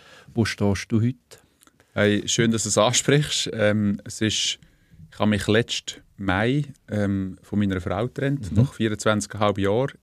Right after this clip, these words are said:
Speaker 2: ähm, Partnerschaft. Und ich kann wirklich sagen, im, im vollsten Respekt,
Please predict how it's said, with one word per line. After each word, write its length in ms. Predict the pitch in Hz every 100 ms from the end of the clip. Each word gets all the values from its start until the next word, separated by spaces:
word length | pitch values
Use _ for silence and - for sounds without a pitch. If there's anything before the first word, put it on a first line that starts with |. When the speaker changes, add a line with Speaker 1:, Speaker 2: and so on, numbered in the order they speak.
| _ -
Speaker 2:
ähm, 480 | 101 98 92 90 -
Partnerschaft. 600 | 98 110 131 135 - - _ - - - _ _ -
Und 280 | 104 101 - _ _ _ -
ich 80 |
kann 100 | 110
wirklich 220 | 110 - 117
sagen, 540 | 117 117 110 - - _ -
im, 160 | 107
im 160 | 101 107
vollsten 380 | - 110 - 127
Respekt, 640 | 110 - 107 139 -